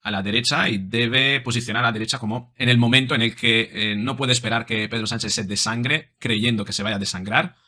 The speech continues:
porque, bueno, un animal herido a veces es más peligroso, ¿no? Entonces, le debe dar la estocada final mostrando, haciendo ver por parte de la ciudadanía, de las calles, que realmente la gente no quiere a Pedro Sánchez, no lo quiere.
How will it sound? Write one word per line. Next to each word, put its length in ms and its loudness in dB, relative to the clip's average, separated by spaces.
porque, 800 -4
bueno, 260 -6
un 60 -6
animal 240 -2
herido 360 -2
a 40 0
veces 220 -4
es 20 -12
más 140 -6
peligroso, 440 -6
¿no? 220 -8
Entonces, 380 -10
le 100 -12
debe 180 -2
dar 160 2
la 100 -2
estocada 720 -4
final 520 -2
mostrando, 760 0
haciendo 640 -6
ver 380 0
por 120 -20
parte 160 -8
de 60 -4
la 60 -2
ciudadanía, 440 -2
de 60 -2
las 160 -2
calles, 300 0
que 100 -2
realmente 320 -2
la 80 -4
gente 340 -6
no 140 0
quiere 160 0
a 40 -2
Pedro 200 -2
Sánchez, 320 -2
no 100 0
lo 140 -2
quiere. 360 0